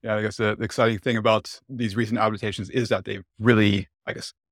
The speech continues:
uh, cause a reawakening of sorts, that we, we are hopefully getting Dune Messiah on the, on the big screen and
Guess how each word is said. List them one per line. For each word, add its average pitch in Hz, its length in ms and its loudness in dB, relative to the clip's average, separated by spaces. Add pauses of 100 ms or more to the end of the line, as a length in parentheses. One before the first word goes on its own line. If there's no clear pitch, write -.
(100)
uh, 117 100 -12
cause 117 240 0
a 104 80 -4
reawakening 110 560 0
of 120 260 -4
sorts, 117 280 -4
that 98 160 -2
we, 98 340 0
we 104 140 4
are 110 180 6
hopefully 110 380 -6
getting 104 480 -6 (200)
Dune 113 140 2
Messiah 98 420 -2
on 101 200 -2
the, 98 100 -6
on 101 100 -2
the 98 60 -4
big 104 220 -8
screen 98 320 -4
and 95 260 -6